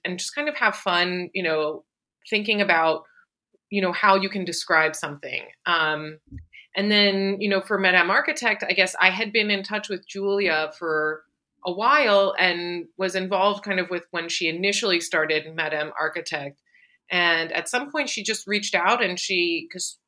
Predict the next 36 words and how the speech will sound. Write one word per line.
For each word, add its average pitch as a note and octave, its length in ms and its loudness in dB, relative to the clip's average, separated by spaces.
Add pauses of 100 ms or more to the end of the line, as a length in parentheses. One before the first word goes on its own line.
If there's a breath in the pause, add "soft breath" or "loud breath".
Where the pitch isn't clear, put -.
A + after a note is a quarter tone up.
(260)
kind F3 140 -6
of E3+ 60 -10
we E3 160 -8
knew G3 160 -2
each B3+ 180 -6
other, A3 240 -2
she G3 180 -6
knew E3+ 120 -6
my D3 160 -8
background, G3+ 920 0
and F3 140 -10
she F3+ 480 0 (520 soft breath)
proposed A3 420 0
the A#3 100 6
idea G3+ 300 4
of G3 60 0
a F3+ 80 4
historic F3+ 460 -2
column A3 420 2
for G#3 140 -8
Madame E3 280 -2
Architect. F#3 580 0
And F3 120 -2
I D#3+ 100 4
just, E3 300 -6 (380)
I F3+ 60 2
loved F3+ 380 2
the E3+ 120 0
idea. D3 500 -2 (420)
Um, E3 560 2 (140)
I F3+ 120 8
always A3+ 280 6
like G3 200 2
trying F#3 300 0
to G3 120 -4
get, D#3+ 420 0